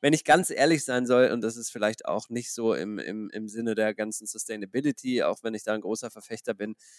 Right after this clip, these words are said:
ich hab aber auch schon einfach extrem Bock, einfach mal wieder in ein Flugzeug zu steigen und an ein anderes Reiseziel hin. So, weißt du, es ist einfach, ich hab Panama-Urlaub gecancelt.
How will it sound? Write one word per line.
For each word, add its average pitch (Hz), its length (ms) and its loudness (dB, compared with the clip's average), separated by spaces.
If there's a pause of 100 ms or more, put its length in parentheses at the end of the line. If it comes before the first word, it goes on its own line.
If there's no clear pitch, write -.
(300)
ich - 220 -14
hab 110 180 -6
aber 107 280 0
auch 107 140 0
schon 123 360 -6
einfach 110 380 -8
extrem - 500 -10
Bock, 107 200 -8
einfach 107 200 -8
mal 104 160 -4
wieder 110 180 -2
in 92 60 -4
ein 110 40 -12
Flugzeug - 440 -6
zu 90 120 -16
steigen 98 380 -4
und 101 160 -8
an 98 160 -10
ein 92 60 -8
anderes 104 420 -8
Reiseziel 90 560 -10
hin. 92 260 -16
So, 90 140 -8
weißt 107 200 -4
du, 127 40 -10
es 113 120 -8
ist 113 140 -8
einfach, 107 300 -6 (120)
ich - 120 -20
hab 113 60 -6 (100)
Panama-Urlaub 120 880 4
gecancelt. 117 680 -2